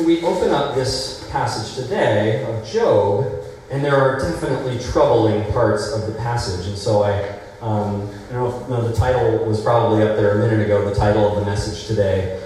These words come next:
Unfortunate Bible Passage Number forty-one. Um, just to admit right out of the gates that there's troubling things in this passage, such as, um, this conversation between God and Satan,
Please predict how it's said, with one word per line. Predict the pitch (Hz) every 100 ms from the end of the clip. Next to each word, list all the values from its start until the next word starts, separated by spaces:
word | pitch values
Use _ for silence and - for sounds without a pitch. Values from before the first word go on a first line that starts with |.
| -
Unfortunate | 131 139 135 165 160 156 143 113
Bible | 123 120 117 113
Passage | 113 110 110 101
Number | 107 104 104
forty-one. | - 110 104 95 92 90 - - - - - - - - - - - -
Um, | - 117 113 110 110 107 - - - - - - -
just | 160 180 -
to | 156 143 139 135
admit | 135 135 165 160 135
right | 143 151
out | 151 131
of | 120
the |
gates | 127 123 123
that | 117
there's | 117 110 -
troubling | 139 131 131 127 110
things | 127 120 110
in | 110
this | 104 98
passage, | 120 110 104 95 90
such | - 110 -
as, | 110 101 101 - - - - - - - -
um, | 101 104 101 101 98 92 - - - - - - - - - - - - - -
this | 113 117 -
conversation | - 151 120 - 175 180 113 101
between | 104 113 110 104 101 98
God | - 139 139 117 107
and | 98
Satan, | - 131 139 101 90